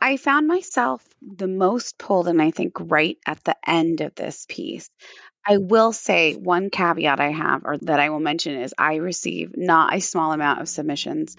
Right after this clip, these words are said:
that position themselves as coming of age stories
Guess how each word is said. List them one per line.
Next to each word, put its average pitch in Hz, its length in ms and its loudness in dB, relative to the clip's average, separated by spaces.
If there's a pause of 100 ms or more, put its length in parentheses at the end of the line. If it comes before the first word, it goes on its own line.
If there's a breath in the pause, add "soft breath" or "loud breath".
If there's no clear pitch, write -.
that 139 500 0 (200)
position 180 460 2
themselves 160 640 2
as 139 420 -2
coming 202 440 0
of 190 100 -4
age 165 640 0
stories 147 840 2